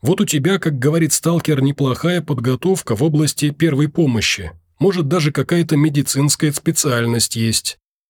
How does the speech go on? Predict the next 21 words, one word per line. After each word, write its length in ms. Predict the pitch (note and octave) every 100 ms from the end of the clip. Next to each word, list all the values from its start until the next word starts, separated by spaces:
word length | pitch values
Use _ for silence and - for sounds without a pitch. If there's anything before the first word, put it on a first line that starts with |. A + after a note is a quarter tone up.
| _
Артём 360 | G#2+ G2+ C3+ D#3
покачал 480 | C#3 C3 A#2+ C#3 C3
головой. 600 | B2 B2 A#2+ A#2 F#2 E2 _ _ _
«Нету». 560 | A2 D3 C3 G2+ D#2 - _ _ _ _ -
«Ну 160 | A#2
понятно. 580 | B2+ E3+ F#3 C#3+ - F#2+
Впрочем, 540 | E2+ D#3 F#3 E3 C#3
неважно. 540 | C#3+ F3+ F3+ C#3 F#2+ F2+
Я 240 | F2+ F3+
вижу, 320 | F3+ G3+ D#3
ты 140 | D3+ F3
не 140 | E3+
один, 420 | E3 C3 C3+ D3
с 100 | G2
тобой 320 | - B2 F3+ B2+
девушка». 720 | A#2+ D3+ B2+ - - G#2+ - _ _
Равилич 560 | G#2 G#2 C#3+ D3+ -
кивнул 380 | - A2 C3+ C#3
в 80 | G#2+
направлении 640 | A2 A2+ A2 A#2 A#2+ A#2
Светки. 600 | A2 - A2+ G2 - D2+